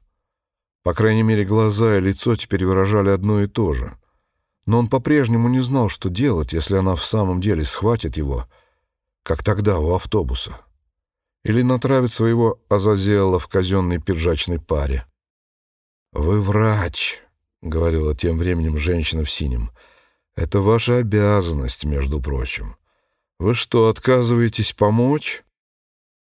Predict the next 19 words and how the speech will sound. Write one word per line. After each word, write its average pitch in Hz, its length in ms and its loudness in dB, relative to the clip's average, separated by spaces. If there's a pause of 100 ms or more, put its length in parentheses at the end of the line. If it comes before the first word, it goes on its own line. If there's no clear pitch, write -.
(280)
«Так, 92 380 0
ну, 107 140 0
короче, 143 520 2
Склифосовский», — 95 1080 0 (920)
скучно - 520 -4
сказал 90 420 0
Азазелла, 92 800 0 (500)
протянул 123 460 0
скучную 113 540 0
бледную 104 500 2
руку, 123 320 -2
положил 113 440 0
доктору 113 400 0
между 104 320 2
лопаток 104 640 0
и 78 60 -6
толкнул. 73 720 -4 (1040)
Не 127 200 2
сильно 107 640 -2